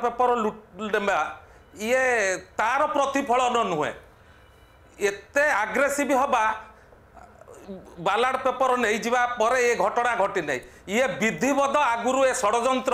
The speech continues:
ହେଇଛି ଯେ ଇଏ ଏକ ହତ୍ୟା ଯୋଜନା ପ୍ରସ୍ତୁତ କରାହେଇଛି। ଏବଂ ଯୋଉ ଭିଜୁଆଲରେ ଦେଖାହଉଛି, ଯୋଉ ଲୋକଙ୍କୁ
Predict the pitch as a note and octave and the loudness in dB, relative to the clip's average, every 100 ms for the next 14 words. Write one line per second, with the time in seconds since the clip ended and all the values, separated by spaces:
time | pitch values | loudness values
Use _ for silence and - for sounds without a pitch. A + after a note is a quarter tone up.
0 | G#3 D3+ - - - - _ _ _ - | 2 0 -4 -12 -20 -20 _ _ _ -20
1 | _ _ _ - - _ D#3 A#3+ B3+ G#3 | _ _ _ -20 -20 _ -4 0 2 0
2 | G#3+ - - - G3+ C4+ C4 C4 B3+ A3+ | -2 -10 -20 -6 0 2 2 2 2 2
3 | A3+ - - - - A#3 A3+ - D4 C#4+ | -2 -10 -18 -8 -2 0 0 -2 0 0
4 | B3+ G3+ B3+ C#4+ C#4 A3+ - C4+ - A#3+ | 0 0 0 0 0 0 -2 -4 -2 -2
5 | G3+ E3+ D3+ A#2+ - - _ _ - _ | 0 2 0 -4 -14 -20 _ _ -20 _
6 | _ _ _ _ - F#3 G3+ C4 B3 A#3 | _ _ _ _ -6 -4 0 2 2 0
7 | G3+ E3+ C#3 C3 - C#3 G#3+ A#3+ E3+ F#3+ | -4 -8 -18 -20 -18 -2 2 2 2 -2
8 | D3+ C4 C#4+ C#4+ A#3+ G#3+ A#3+ C#4+ G#3 D#3+ | 2 2 2 0 0 0 0 2 0 -2
9 | F3+ - - _ - - _ _ _ _ | -8 -8 -20 _ -20 -20 _ _ _ _
10 | _ - C3 B3 C#4 A#3 A3+ C#4 - | _ -8 0 2 4 2 2 0 2